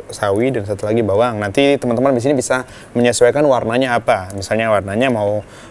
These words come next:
merah atau, eh, hijau, itu nanti disesuaikan. Oke, selanjutnya kita tambahkan lagi di sebelah sini. Ini kita masuk dia jenis sayur,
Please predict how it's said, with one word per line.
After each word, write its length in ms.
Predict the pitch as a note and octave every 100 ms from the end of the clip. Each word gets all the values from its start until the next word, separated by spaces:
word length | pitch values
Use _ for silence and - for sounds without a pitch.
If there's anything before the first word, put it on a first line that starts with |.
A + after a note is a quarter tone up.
| -
merah 400 | A2+ G#2 A2+ A#2+
atau, 320 | G#2+ A#2 A2 G#2+ -
eh, 220 | A2+ G#2+ G#2
hijau, 320 | A2 G2+ A2+
itu 80 | B2
nanti 160 | B2+ B2+
disesuaikan. 560 | A2 G#2 G#2 F#2+ G2+ F#2+ - - - - - - -
Oke, 240 | A#2+ E3
selanjutnya 400 | E3+ D3 C#3+ D#3+
kita 160 | D#3+ D3
tambahkan 400 | C#3 B2 A2+ G2+
lagi 320 | G2 B2 D3
di 120 | C3
sebelah 400 | B2 B2 A2 G#2+
sini. 720 | G#2 A#2 B2 C3+ A#2+ G#2 - - - -
Ini 160 | - B2+
kita 220 | D#3 C#3+
masuk 320 | C3 B2+ D#3+ C3+
dia 220 | A#2+ C3
jenis 320 | A2+ A2 B2
sayur, 400 | A#2 G#2 G2 G#2